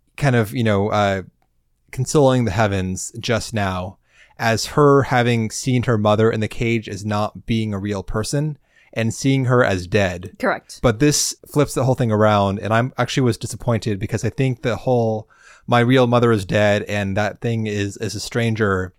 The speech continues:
Speaker 1: hits much better.
Speaker 2: I, well, she knows that the, the part of her mother that she could, that she could speak to, um,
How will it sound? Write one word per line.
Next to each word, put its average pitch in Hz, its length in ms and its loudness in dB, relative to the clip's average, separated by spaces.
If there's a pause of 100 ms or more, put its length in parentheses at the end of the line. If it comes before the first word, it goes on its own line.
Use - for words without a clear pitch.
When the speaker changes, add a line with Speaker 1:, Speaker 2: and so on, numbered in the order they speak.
Speaker 1:
hits - 360 0
much 123 300 -2
better. 123 500 2 (200)
Speaker 2:
I, 240 180 2
well, 254 340 0
she 269 220 -4
knows 262 520 0
that 208 400 0
the, 196 600 -4 (560)
the 190 100 -10
part 269 260 -2
of 269 100 -4
her 233 100 -2
mother 202 320 2
that 180 160 -2
she - 180 -8
could, - 240 -10 (200)
that - 200 -6
she 202 200 -6
could 175 220 -6
speak - 320 -8
to, 247 280 -4 (720)
um, 175 640 -2